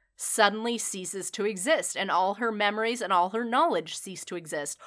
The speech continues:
Or it could be she goes back to her time and her timeline is exactly the same.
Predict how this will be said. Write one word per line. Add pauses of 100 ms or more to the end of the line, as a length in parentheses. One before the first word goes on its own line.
(320)
Or
it
could
be
she
goes
back
to
her
time (380)
and
her
timeline
is
exactly
the
same.